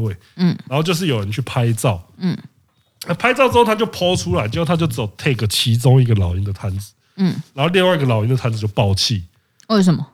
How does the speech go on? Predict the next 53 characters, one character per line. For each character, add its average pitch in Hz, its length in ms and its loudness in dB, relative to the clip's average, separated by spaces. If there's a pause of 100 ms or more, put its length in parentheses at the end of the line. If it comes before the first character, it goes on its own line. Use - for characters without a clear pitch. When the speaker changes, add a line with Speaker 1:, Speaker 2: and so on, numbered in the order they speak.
Speaker 1:
说 156 160 2 (140)
：“看， 170 220 8
Speaker 2:
哦， 123 60 0 (100)
Speaker 1:
你 131 80 2
为 196 140 8
什 320 80 8
么？” - 80 4
Speaker 2:
会 320 160 8
被 247 80 0 (120)
以 202 120 0
为 185 180 6
就 196 60 0
是 233 80 0
说 233 180 2
两， 151 240 2 (340)
两 170 140 2
只 196 120 6
老 175 160 8
鹰 226 100 8
都 - 20 4
是 240 60 6
那 240 60 8
一 - 20 8 (160)
摊。 - 0 -
Speaker 1:
对， - 0 -
他 - 0 -
说 - 0 -
：“哎， 202 100 6
你 180 80 2
为 233 140 8
什 208 60 6
么， 175 240 6
你 165 80 2
为 202 80 4
什 196 80 0
么 160 80 4
来 156 80 4
我 180 100 2
这 165 80 0
边， 180 240 -2 (300)
这， 196 200 -2
来 156 160 0
我 170 80 4
这 156 80 0
边 170 240 2 (380)
拍 165 160 2
照 160 140 2
啊， 156 100 6
结 151 100 0
果 135 60 4
不 139 140 2
take 127 280 4
我？” 90 240 -2